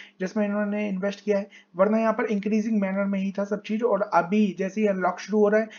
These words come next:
दोबारा increasing manner में आएगा, और ये जैसी वैक्सीनेशन सबसे complete हो जाएगी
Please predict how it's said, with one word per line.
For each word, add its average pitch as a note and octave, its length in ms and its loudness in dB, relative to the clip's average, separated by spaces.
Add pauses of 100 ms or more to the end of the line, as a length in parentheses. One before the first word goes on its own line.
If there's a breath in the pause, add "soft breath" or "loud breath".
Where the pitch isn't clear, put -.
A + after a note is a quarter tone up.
(180 loud breath)
दोबारा A3+ 240 6
increasing A3 500 0
manner G#3 240 2
में G#3+ 120 0
आएगा, G3+ 320 0
और G#3 200 2
ये G3 160 0
जैसी G3 300 -4
वैक्सीनेशन F#3 680 -8
सबसे G3 540 -6
complete F#3+ 440 -6
हो F#3+ 60 -2
जाएगी F#3 320 -6